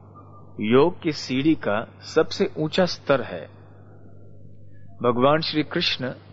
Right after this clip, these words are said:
भगवत गीता के छठे अध्याय में बताते हैं, "योगिनाम अपि सर्वेषाम मत गतेन अंतरात्मना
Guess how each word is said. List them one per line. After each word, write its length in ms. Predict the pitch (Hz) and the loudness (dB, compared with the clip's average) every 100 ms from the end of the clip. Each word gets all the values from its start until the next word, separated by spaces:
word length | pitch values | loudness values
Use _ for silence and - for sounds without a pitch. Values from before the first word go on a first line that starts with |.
| - | -2
भगवत 300 | 120 127 139 | 2 4 2
गीता 360 | 117 131 - 143 | 4 2 2 2
के 160 | 135 | 0
छठे 320 | - 143 135 139 | -6 -4 2 2
अध्याय 360 | 113 113 117 | 0 0 0
में 140 | 127 113 | 0 -4
बताते 400 | 104 110 104 117 | -2 -2 -2 -4
हैं, 240 | 139 - - - - - - - | -6 -12 -20 -20 -20 -20 -14 -2
"योगिनाम 800 | 113 139 156 151 131 127 151 196 - | 6 6 6 4 4 4 2 -2 -2
अपि 180 | 143 160 | -2 0
सर्वेषाम 760 | 147 131 120 113 - 104 120 185 - 147 | 0 0 0 -2 0 0 -2 -4 -12 -4
मत 240 | 127 170 | 0 0
गतेन 420 | - 127 156 180 | 2 0 2 2
अंतरात्मना 840 | 147 127 127 117 110 113 107 135 | 2 2 2 2 0 -6 -4 -4